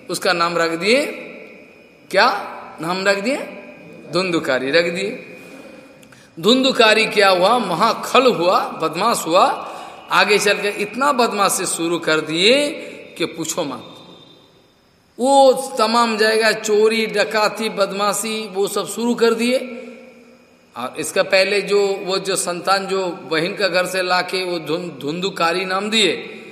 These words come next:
इसका साथ साथ तो गौ माता का भी संतान पैदा हुआ, उसको तो देखने में पूरा एकदम देवता जैसा, लेकिन एक है कान जैसा गौ माता का जैसा, ऐसा देखने में तो एकदम देवता जैसा, लेकिन कान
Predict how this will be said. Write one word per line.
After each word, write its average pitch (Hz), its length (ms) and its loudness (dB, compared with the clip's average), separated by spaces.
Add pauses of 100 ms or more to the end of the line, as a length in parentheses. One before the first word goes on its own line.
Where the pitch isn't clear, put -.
(200)
इसका 139 240 -2
साथ 185 220 2
साथ 190 200 0
तो 190 260 -4
गौ 185 180 -4
माता 190 360 0
का 196 160 -2
भी 190 140 -4
संतान 190 360 -2
पैदा 202 340 0
हुआ, 202 220 0 (440)
उसको 175 280 -2
तो 180 140 -2
देखने 185 380 -4
में 208 140 -4
पूरा 247 520 2
एकदम 190 280 -4
देवता 175 460 2
जैसा, 151 440 -2 (460)
लेकिन 156 280 -4 (160)
एक 190 280 0
है 202 200 -4 (440)
कान 214 300 0
जैसा 165 280 0
गौ 147 180 -4
माता 143 300 -2
का 160 140 -4
जैसा, 165 380 -4 (380)
ऐसा 151 340 -2 (640)
देखने 277 320 2
में 349 140 -6
तो 339 60 -4
एकदम 302 220 2
देवता 214 440 4
जैसा, - 600 -8 (140)
लेकिन 208 360 0
कान 202 500 -2